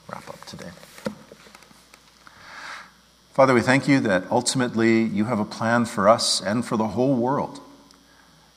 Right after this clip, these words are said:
and that the plan revolves around you, but not just you, that we are swept up in your amazing plan,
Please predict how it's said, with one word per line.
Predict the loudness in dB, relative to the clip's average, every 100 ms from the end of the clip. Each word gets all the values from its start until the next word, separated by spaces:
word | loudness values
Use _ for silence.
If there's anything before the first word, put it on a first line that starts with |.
| -6
and | 0
that | 0
the | 0
plan | 4 4 6
revolves | 4 8 10 10 6
around | 8 8 6
you, | 2 0
but | -2 -10 -4
not | 2 2 2
just | 0 2 0 -6
you, | -10 -10
that | -10
we | -4 -2
are | -2
swept | -2 -2 2 0 4
up | 6 6 2 -16 -12
in | -6
your | -4 -2
amazing | 0 2 2 0 -2
plan, | 0 -2 -2 -8